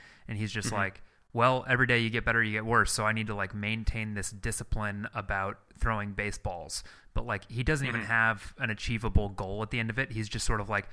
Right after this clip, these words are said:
Speaker 1: "Nope, gotta maintain this discipline." That's why I say, like, the discipline itself is not interesting. Like, who really cares about the discipline? It's just a
Speaker 2: <laughs>
Speaker 1: thing that is gonna be really helpful to him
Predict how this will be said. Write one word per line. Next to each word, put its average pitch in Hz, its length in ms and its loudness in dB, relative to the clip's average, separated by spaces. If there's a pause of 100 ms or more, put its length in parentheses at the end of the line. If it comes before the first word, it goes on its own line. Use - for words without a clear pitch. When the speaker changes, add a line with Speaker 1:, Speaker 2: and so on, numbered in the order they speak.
(140)
Speaker 1:
"Nope, 143 260 2
gotta 110 220 4
maintain 117 500 0
this 104 140 0
discipline." 110 640 0 (240)
That's 160 180 2
why 156 200 4
I 123 60 0
say, 113 140 -4
like, 101 200 -6
the 113 80 -2
discipline 131 540 0
itself - 720 -4
is 113 180 -4
not 117 300 2 (100)
interesting. - 600 -2 (160)
Like, - 280 -4
who 135 120 2
really 175 260 2
cares 120 280 2
about 107 140 -4
the 104 60 -8
discipline? 101 440 -4
It's - 180 -10
just - 360 -2 (200)
a 135 180 0
Speaker 2:
<laughs> - 200 -2
Speaker 1:
thing 131 360 -4
that 104 280 -2 (200)
is 131 140 0
gonna 135 160 2
be 120 80 4
really 107 240 0
helpful 120 480 -6
to - 180 4
him 104 340 -6